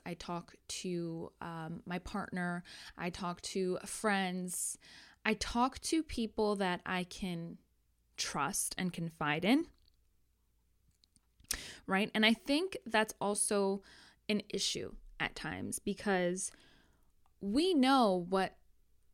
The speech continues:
we're capable of. Only you know what you're capable of. Only you know your dreams, your goals, and how hard you can work for those goals and those dreams, right? Only you know that.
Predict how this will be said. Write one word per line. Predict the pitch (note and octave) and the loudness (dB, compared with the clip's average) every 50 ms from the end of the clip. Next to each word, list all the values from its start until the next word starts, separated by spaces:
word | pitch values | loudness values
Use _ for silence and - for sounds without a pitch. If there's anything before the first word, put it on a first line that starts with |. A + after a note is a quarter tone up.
| _ - | _ -4
we're | F#3 G3 F#3+ | 0 0 0
capable | F#3+ - - F#3 G3 G3+ F3 E3+ - - F2 | 0 -2 -4 -2 -2 -2 -6 -6 -6 -8 -6
of. | - C2+ - - - - - | -6 -6 -6 -8 -8 0 4
Only | B3 C#4+ - C4 E4+ | 4 6 6 8 8
you | C4+ G3+ F#3+ G3 A3 A#3 C4 C#4 | 8 8 8 8 8 8 8 8
know | C4 A#3 G3 F3 D#3+ C#3+ D3 - - E3+ - | 6 6 6 4 2 -2 -4 -6 -8 -10 -4
what | E3 F#3 F#3 - - | 0 2 2 2 2
you're | F3+ F3 | 0 0
capable | E3+ - - E3+ E3 - F3 E3+ D#3+ D#3+ - | 0 -2 -4 -4 -4 -4 -8 -6 -6 -4 -4
of. | - - - - - - | -2 -4 -4 -4 -4 -2
Only | - G#3+ A3 A#3 B3+ | 2 4 6 6 6
you | B3+ B3 A3 A3 A#3 B3 C4+ C#4 | 8 8 8 8 8 8 8 8
know | C4 B3 G#3+ G3 F#3+ F#3+ | 8 8 8 8 8 6
your | F#3+ F3 F#3 F#3 F#3 | 4 4 2 2 0
dreams, | E3+ - G#3 G#3+ A3 A3 A3 A3 G#3+ G#3+ F#3+ | 0 0 2 4 4 6 6 6 4 2 2
your | F3+ E3+ E3+ | 0 -2 -2
goals, | E3+ E3 - F#3+ G3 G3 F#3+ G3 G3 G3 F#3+ F#3+ - - - - - - - - - - - | -2 2 4 4 6 6 6 6 4 4 2 0 -4 -6 -8 -12 -18 -18 -16 -18 -18 -8 -2
and | - G#3 G3 F#3 F#3 F3+ E3+ F3 F#3+ F#3+ - - - _ _ - - - | 0 2 4 4 4 4 2 0 -2 -4 -4 -8 -10 _ _ -20 -20 -10
how | - - - - C#4 C#4 C#4+ D4 C#4+ | -6 -4 2 8 10 10 10 10 8
hard | B3 - - - - A3+ A3+ A3+ G#3+ G#3 F#3+ F3 | 6 2 -6 -4 4 6 8 8 8 6 4 2
you | F3+ F#3+ G3+ | 0 0 -2
can | G3 - - F#3 F3 E3+ | 0 0 -2 -2 -2 2
work | E3+ F#3 F#3+ F#3+ - | 2 2 2 2 -2
for | - - E3+ F3 | -8 -4 -2 -2
those | D#3+ E3+ E3+ D#3+ D#3+ D#3+ D#3 | 0 0 0 0 0 -4 -4
goals | - - - E3+ E3 D#3 D#3 D#3+ E3+ | -4 0 2 2 2 2 0 -2 -2
and | E3 D#3+ D#3+ | -2 -2 -2
those | D#3+ D#3 D#3 D3+ | -2 -2 -4 -6
dreams, | - - D#3 D#3+ - - - - - - | -8 -8 -6 -6 -6 -6 -8 -8 -6 -4
right? | F3 F3 F3 - | -2 -2 -2 0
Only | - B3+ C#4 D4+ C#4+ | 4 6 8 8 8
you | A#3+ G3+ G3+ G#3+ A3+ A3+ G#3+ | 8 8 8 8 8 8 8
know | G3 E3+ D#3+ D#3 D3+ | 8 6 2 0 -2
that. | - D3+ - - - - | -4 -4 -6 -6 -8 -10